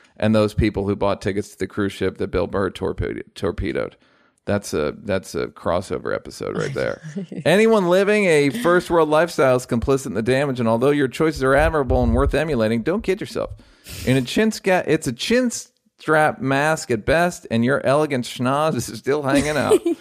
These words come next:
Speaker 2: <laughs>
Speaker 1: Look, I love a good bullseye
Speaker 2: That
Speaker 1: right
Speaker 2: was
Speaker 1: in the middle of my
Speaker 2: good.
Speaker 1: face. Um,
Speaker 2: Nardo, out.
Speaker 1: yeah, but, pal, people aren't doing as much as me, and they oughta. And if everyone did,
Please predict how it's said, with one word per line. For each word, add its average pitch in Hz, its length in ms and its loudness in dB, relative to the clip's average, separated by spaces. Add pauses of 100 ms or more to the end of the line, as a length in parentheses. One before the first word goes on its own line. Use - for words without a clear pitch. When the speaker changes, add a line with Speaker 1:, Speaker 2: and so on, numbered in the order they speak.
(140)
Speaker 2:
<laughs> - 340 -4
Speaker 1:
Look, 123 180 2
I 117 180 4
love 120 280 2
a 98 180 -2
good 95 360 -2
bullseye 101 260 0
Speaker 2:
That 202 120 4
Speaker 1:
right 311 40 2
Speaker 2:
was 226 200 4
Speaker 1:
in 156 60 -6
the 180 60 -4
middle 202 220 6
of 208 80 6
my 170 60 0
Speaker 2:
good. 175 100 -4
Speaker 1:
face. 90 400 -2 (480)
Um, 117 100 2
Speaker 2:
Nardo, 170 800 4
out. 190 300 4
Speaker 1:
yeah, 170 320 6
but, 143 360 2 (280)
pal, 151 600 2 (440)
people 156 360 2
aren't 120 320 2
doing 131 440 0
as 101 180 -2
much 113 220 0
as 98 100 -6
me, 120 480 0 (720)
and 92 520 -4
they 85 300 -2 (100)
oughta. 85 360 -4 (600)
And 104 140 -2
if 98 100 -6
everyone 143 540 0
did, 127 440 0